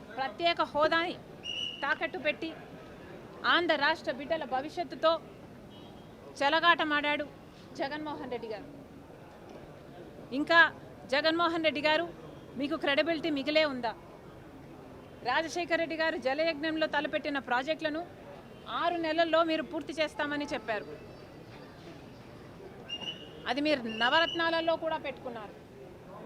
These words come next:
ఆఖరికి అది పూర్తి చెయ్యకపోగా కనీసం రాజశేఖర్ రెడ్డి గారు కట్టిన ప్రాజెక్టులు ఏఎంసీ మెయింటెనెన్స్ కూడా మీరు చేయకపోతే గేట్లు ఊడి నీళ్ళల్లో తేలుతున్న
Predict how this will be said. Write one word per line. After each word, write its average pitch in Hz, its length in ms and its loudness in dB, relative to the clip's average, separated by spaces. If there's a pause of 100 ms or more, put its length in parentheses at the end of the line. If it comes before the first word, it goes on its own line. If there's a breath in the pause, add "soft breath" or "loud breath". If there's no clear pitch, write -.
(360)
ఆఖరికి 320 440 6
అది 320 120 2
పూర్తి 294 420 -4 (140)
చెయ్యకపోగా 302 1000 4 (1080)
కనీసం 339 420 0
రాజశేఖర్ 320 600 4
రెడ్డి 320 200 0
గారు 320 200 2
కట్టిన 302 340 -2
ప్రాజెక్టులు 294 680 2 (520)
ఏఎంసీ 339 520 4
మెయింటెనెన్స్ 330 720 2
కూడా 320 280 0
మీరు 302 320 -6
చేయకపోతే 294 720 0 (1080)
గేట్లు 330 360 8
ఊడి 320 480 0 (260)
నీళ్ళల్లో 339 540 4
తేలుతున్న 339 800 2